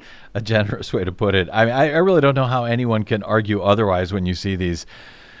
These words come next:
you know, w-, one public position and then another one behind the scenes with these, uh, with these political payouts.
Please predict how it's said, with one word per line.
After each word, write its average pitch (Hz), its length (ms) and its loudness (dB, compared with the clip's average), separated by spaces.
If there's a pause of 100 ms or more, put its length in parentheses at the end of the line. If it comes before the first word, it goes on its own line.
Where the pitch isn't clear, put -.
(140)
you 120 100 -4
know, 90 120 2
w-, 107 300 -4
one 104 320 0
public 113 460 -2
position 101 600 -2
and 95 260 -4
then 90 120 -2
another 95 320 -2
one 92 240 -2
behind 92 400 -2
the 85 60 -2
scenes 92 420 -2
with 87 160 -6
these, 82 320 -6
uh, 82 340 0
with 98 140 -6
these 85 160 -4
political 95 480 -2
payouts. 95 600 0